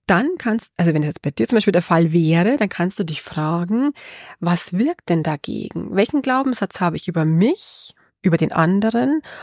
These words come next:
oder über Beziehungen im Allgemeinen, sodass ich mir eine Beziehung verunmögliche? Also wenn du zum Beispiel denkst, „Nähe ist gefährlich“ oder „Beziehung ist anstrengend“, oder irgendwie sowas,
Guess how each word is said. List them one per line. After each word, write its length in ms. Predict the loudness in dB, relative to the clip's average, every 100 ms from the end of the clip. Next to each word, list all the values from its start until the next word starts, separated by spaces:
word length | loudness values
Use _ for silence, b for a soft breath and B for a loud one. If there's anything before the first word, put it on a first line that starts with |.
| B B
oder 380 | 2 4 6 4
über 160 | 2 2
Beziehungen 460 | 0 -6 0 2
im 100 | 2
Allgemeinen, 800 | 2 -2 0 2 2 2 2 0 -2 B B -6
sodass 300 | 2 2 2
ich 120 | 2
mir 200 | 2 4
eine 160 | 2
Beziehung 500 | 2 -2 0 2 2
verunmögliche? 1300 | 0 -6 0 4 4 4 0 -4 -8 -10 -10 -10 -10 -4
Also 200 | 0 2
wenn 80 | 2
du 80 | 0
zum 100 | -2
Beispiel 240 | -2 -4
denkst, 360 | 0 0 0 -6 -18 B B B B B _
„Nähe 340 | 2 4 4
ist 180 | 0 -4
gefährlich“ 800 | -6 -4 0 2 2 2 2 0
oder 180 | -4 -4
„Beziehung 460 | -4 -6 0 2 2
ist 160 | 0 -2
anstrengend“, 920 | 0 2 0 -2 0 2 2 0 -2 _ _ _ _ _ _ _ _ _ _ _
oder 160 | -2 0
irgendwie 260 | 2 2
sowas, 420 | 0 0 0 -2